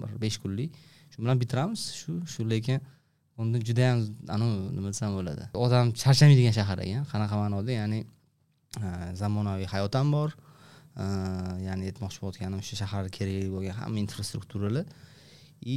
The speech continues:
shahardan tashqariga chiqmasdan turib, e, ko'l, bog', hammasi ichida.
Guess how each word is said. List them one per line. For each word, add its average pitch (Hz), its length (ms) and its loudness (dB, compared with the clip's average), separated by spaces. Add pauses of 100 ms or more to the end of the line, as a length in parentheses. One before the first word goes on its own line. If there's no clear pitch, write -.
shahardan 113 640 0
tashqariga 107 520 -2
chiqmasdan 107 500 0
turib, 120 220 -2 (360)
e, 95 120 -10 (320)
ko'l, 107 280 2
bog', 101 460 -2 (580)
hammasi 117 380 2
ichida. 110 240 0